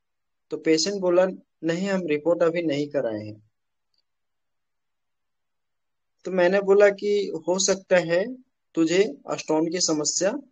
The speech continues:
होगी, क्योंकि जिस तरह दर्द और burning, वो जो सब symptom दे रहा था, यूरिन भी उसका जो है, सो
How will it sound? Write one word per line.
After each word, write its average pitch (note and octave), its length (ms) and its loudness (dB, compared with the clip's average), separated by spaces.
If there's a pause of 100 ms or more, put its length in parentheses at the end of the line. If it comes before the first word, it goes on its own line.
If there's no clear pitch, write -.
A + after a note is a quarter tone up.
(120)
होगी, A#2+ 460 -4 (2250)
क्योंकि D#3 240 -4
जिस E3+ 280 -2
तरह F3+ 180 6
दर्द E3 500 4
और E3+ 220 6
burning, D#3 440 2
वो D#3+ 140 2
जो E3+ 140 -2
सब D#3 260 -2
symptom D3+ 500 -4
दे D#3+ 140 6
रहा D3+ 160 4
था, D#3+ 380 -6 (420)
यूरिन D3 400 2
भी E3 120 -2
उसका E3 460 2
जो D#3+ 200 2
है, D#3 280 0 (340)
सो C#3+ 720 2